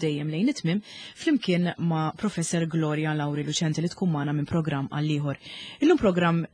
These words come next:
ehm, interessanti ftit differenti għaliex se nitkellmu fuq bosta serje televiżivi li qed jintwerew jew inkella għadhom kemm intwerew riċentement. Ovvjament, eh, fil-ftit ħin li għandna ma nistgħux nitkellmu fuq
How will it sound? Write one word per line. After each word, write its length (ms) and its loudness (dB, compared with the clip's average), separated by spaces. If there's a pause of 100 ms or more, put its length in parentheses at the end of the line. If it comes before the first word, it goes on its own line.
(300)
ehm, 400 2
interessanti 560 4
ftit 240 0
differenti 560 4
għaliex 240 2
se 80 4
nitkellmu 320 2
fuq 160 -2 (140)
bosta 260 0
serje 400 4
televiżivi 720 2
li 160 -2
qed 160 -2
jintwerew 560 2 (320)
jew 160 6
inkella 400 2
għadhom 300 2
kemm 180 0
intwerew 480 2
riċentement. 720 0 (540)
Ovvjament, 480 4
eh, 240 2
fil-ftit 720 -2
ħin 160 4
li 240 4
għandna 240 4
ma 80 2
nistgħux 400 0
nitkellmu 400 2
fuq 160 -2